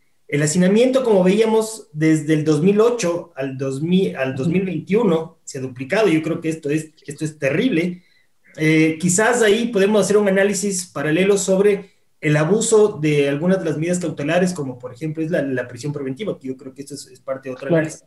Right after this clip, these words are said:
Speaker 1: Después lo podemos, lo podemos ahondar un poco. Decía que hay falta de tecnología, ¿no es cierto? Los mismos presos en muchos casos tienen mayor tecnología que los mismos guías penitenciarios.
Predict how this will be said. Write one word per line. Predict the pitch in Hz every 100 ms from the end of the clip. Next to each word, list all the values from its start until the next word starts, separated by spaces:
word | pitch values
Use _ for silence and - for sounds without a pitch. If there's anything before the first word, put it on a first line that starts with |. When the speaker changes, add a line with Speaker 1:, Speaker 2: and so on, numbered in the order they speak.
| _
Speaker 1:
Después | _ 139
lo | 143 139
podemos, | 135 143 143 123
lo | 120
podemos | 120 135 139 -
ahondar | 123 131 147
un | 151
poco. | 233 - 202 202 - _ _ - -
Decía | 135 214 226
que |
hay | 226
falta | 226 233 240
de | 226
tecnología, | 220 185 175 156 233 - - _ _ -
¿no |
es | -
cierto? | 175 180 180
Los | 156
mismos | 175 220 214 - -
presos | 185 196 220
en | 202
muchos | 175 190
casos | 185 196 185
tienen | 190 196
mayor | 165 175 180
tecnología | 190 160 131 180 180
que |
los | 151
mismos | 139 170 139
guías | 156 175
penitenciarios. | 147 127 - 117 180 196 - -